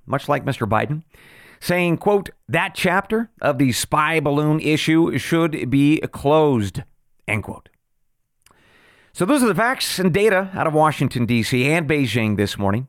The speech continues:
And for my analysis and opinion, what I'd like to do is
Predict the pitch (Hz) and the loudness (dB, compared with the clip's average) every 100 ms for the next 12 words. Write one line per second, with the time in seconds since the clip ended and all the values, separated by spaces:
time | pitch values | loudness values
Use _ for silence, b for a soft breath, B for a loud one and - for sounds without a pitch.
0 | b b b b b b b 175 202 294 | b b b b b b b -2 0 2
1 | 294 214 202 196 185 170 147 - 151 151 | 2 2 2 2 0 0 -2 0 0 0
2 | 143 143 - 160 156 170 269 - 170 165 | -2 -6 -2 0 0 0 -2 0 2 4
3 | 135 107 | 2 -4